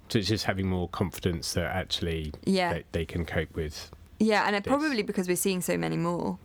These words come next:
Speaker 1: Yeah.
Speaker 2: Like, so we actually know, like, a little bit just from, from experience, really, I would say. Um, yeah, 'cause on the whole, like, we never, definitely didn't used to see, like, three or four a week.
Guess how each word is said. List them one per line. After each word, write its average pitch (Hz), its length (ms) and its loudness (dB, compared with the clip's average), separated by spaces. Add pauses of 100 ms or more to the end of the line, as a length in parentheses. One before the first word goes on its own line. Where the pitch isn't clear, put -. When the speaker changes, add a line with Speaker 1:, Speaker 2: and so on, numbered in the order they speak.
Speaker 1:
Yeah. 165 140 -2 (240)
Speaker 2:
Like, 175 180 2
so 180 160 4
we 170 160 2
actually 170 320 0
know, 160 420 0 (220)
like, 175 240 2
a - 20 2
little 170 220 0
bit - 160 2
just - 180 2
from, 160 240 0 (140)
from 170 260 2
experience, 165 720 -2
really, - 460 0
I 85 100 0
would - 160 -2
say. - 320 0 (560)
Um, 151 600 0
yeah, 170 160 2
'cause - 280 -2 (840)
on 185 300 2
the 175 80 0
whole, 180 180 2
like, 170 180 0
we 170 80 0
never, 180 380 0 (360)
definitely 160 540 0 (560)
didn't 165 180 2
used 175 240 0
to 190 60 -2
see, 180 320 2
like, - 200 0
three - 140 -2
or 165 80 0
four - 220 -2
a - 60 -2
week. - 520 -6